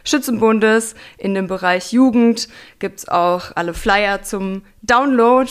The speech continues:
und auch auf jeden Fall die Hinweise auf alle Landesschützenjugenden, wo auch Mecklenburg-Vorpommern zu finden ist und alle Projekte auch, ähm, ja, mit erwähnt und, ähm, ja, in den Vordergrund gestellt werden.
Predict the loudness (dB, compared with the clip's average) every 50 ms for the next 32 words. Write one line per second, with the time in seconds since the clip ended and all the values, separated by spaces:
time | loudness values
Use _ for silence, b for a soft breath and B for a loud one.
0 | -6 -14 -8 -4 -2 -2 0 -2 -2 -4 -2 0 0 0 0 -2 -6 -10 -10 -8
1 | -6 -6 -6 -6 -6 -4 -4 -2 -2 -2 -2 -2 -2 -2 0 0 0 0 -2 -4
2 | -6 -4 -2 -2 -2 -2 -4 -4 -4 -2 -2 0 -2 -2 -4 -6 B B B B
3 | B B -8 -4 -2 0 0 0 -2 -4 -4 -6 -4 -4 -4 -4 -4 -4 -2 -2
4 | 0 2 2 2 2 0 -2 0 2 2 4 4 2 0 -2 B B B B -10
5 | -6 -4 -2 -2 -2 -2 -2 -2 -4 -6 -8 -8 -10 -8 -8 -10 -10 -8 -8 -8
6 | -8 -8 -10 -10 -8 -8 -8 -10 -12 -10 -6 -4 -4 -4 -4 -6 -8 -8 -8 -8
7 | -10 -12 -12 -10 -10 -10 -10 -10 -12 -12 -10 -8 -8 -8 -8 -10 -10 -8 -6 -6
8 | -6 -6 B B B B B B -4 -2 0 0 0 -2 -6 -10 -8 -8 -6 -6
9 | -6 -6 -8 -8 -10 -12 b b b b -10 -10 -8 -6 -2 0 0 0 0 -4
10 | -12 -8 -6 -6 -4 -2 -2 0 0 -2 -2 -6 -10 -16 -12 -10 -8 -8 -8 -8
11 | -10 -12 -14 -14 -12 -12 -10 -10 -10 -8 -8 -8 -8 -10 -12 b b b b b
12 | b b -8 -8 -8 -8 -10 _ b b b b b b b b _ _ -20 -20
13 | -20 _ _ _ _ _ _ _ _ _ _ _ _ _ _ _ _ 0 2 2
14 | 4 2 0 -2 -2 -2 -2 -6 -10 -18 -18 -16 -12 -12 -12 -12 -14 -18 -14 -6
15 | -4 -2 -2 -2